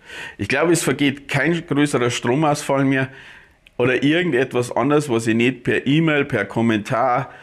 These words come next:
per Instagram, per Facebook et cetera von euch mitgeteilt krieg.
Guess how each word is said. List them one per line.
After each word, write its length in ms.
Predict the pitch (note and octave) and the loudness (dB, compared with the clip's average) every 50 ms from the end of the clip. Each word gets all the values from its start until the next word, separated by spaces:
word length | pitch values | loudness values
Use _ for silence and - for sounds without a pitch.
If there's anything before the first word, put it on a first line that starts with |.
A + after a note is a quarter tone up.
| - - - _ _ _ - | -20 -20 -20 _ _ _ -6
per 500 | - C3 A#2+ A#2 A#2 A2+ A2 G2+ G#2+ - - - | -2 0 0 2 2 0 0 0 -2 -4 -8 -4
Instagram, 840 | - C#3 D#3+ F3 E3+ - - - C3 B2 A#2+ B2 B2 A#2+ A#2+ B2+ B2 A#2 | 0 2 2 2 0 -2 -4 -2 -2 -2 0 -2 -2 -2 -2 -2 -4 -6
per 320 | - A#2 G#2 G#2+ A2 A2 | -4 -2 0 0 0 -2
Facebook 760 | - - - - C3 C3+ E3 E3 - - - D3 C3 - - | -4 -8 -6 -2 0 0 0 0 -2 -8 -6 -8 -6 -6 -4
et 160 | A2+ A#2 A#2 | -6 -6 -4
cetera 380 | - A2 G#2+ - - A#2 C3+ - | -2 -2 -2 -2 -2 -4 -4 -4
von 240 | - - G#2+ G2+ | -4 -6 -4 -2
euch 160 | G2+ A#2 A#2 - | -2 -4 -4 -4
mitgeteilt 580 | A2 G#2+ G#2+ - A2 G2+ - - G2+ F#2 G2 | -6 -6 -6 -6 -8 -8 -4 -4 -4 -4 -4
krieg. 220 | - F2+ F2+ - | -4 -6 -6 -6